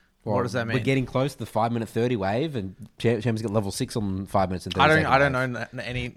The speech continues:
Speaker 2: You don't know the
Speaker 1: nothing.
Speaker 2: timers?
Speaker 1: No, no timers.
Speaker 2: Really?
Speaker 1: I, everything's feel.
Speaker 2: Wow.
Speaker 1: I've been very vocal about that.
Speaker 2: Wow,
Speaker 1: I don't
Speaker 2: that's
Speaker 1: know
Speaker 2: the,
Speaker 1: shit.
Speaker 2: Jesus. Okay, that's something I talk about in my coaching. I say,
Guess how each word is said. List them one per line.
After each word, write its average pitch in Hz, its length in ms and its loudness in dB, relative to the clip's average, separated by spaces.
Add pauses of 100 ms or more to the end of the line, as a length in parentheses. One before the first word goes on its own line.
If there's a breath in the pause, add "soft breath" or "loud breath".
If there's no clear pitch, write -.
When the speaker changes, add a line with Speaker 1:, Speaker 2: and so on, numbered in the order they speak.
(120)
Speaker 2:
You 202 120 10
don't 208 120 10
know 202 100 8
the 190 200 8
Speaker 1:
nothing. 170 220 10
Speaker 2:
timers? 120 260 2
Speaker 1:
No, 139 200 2
no 135 240 2
timers. 120 320 -2
Speaker 2:
Really? 147 720 4
Speaker 1:
I, 156 120 8
everything's 170 420 2
feel. - 420 -4
Speaker 2:
Wow. 127 840 0
Speaker 1:
I've 139 360 -2
been 151 160 4
very 147 180 4
vocal 135 320 0
about - 220 -6
that. 113 60 -2
Speaker 2:
Wow, 131 100 6
Speaker 1:
I 139 40 6
don't 143 120 6
Speaker 2:
that's 123 140 0
Speaker 1:
know 147 60 2
Speaker 2:
the, 139 100 2
Speaker 1:
shit. - 200 -10
Speaker 2:
Jesus. 117 480 -4
Okay, 107 160 -2
that's 131 160 0
something 135 220 2
I 110 80 2
talk 117 240 -2
about 107 140 0
in 98 60 -4
my 90 120 -6
coaching. 101 440 -4
I 78 120 -6
say, 95 440 -2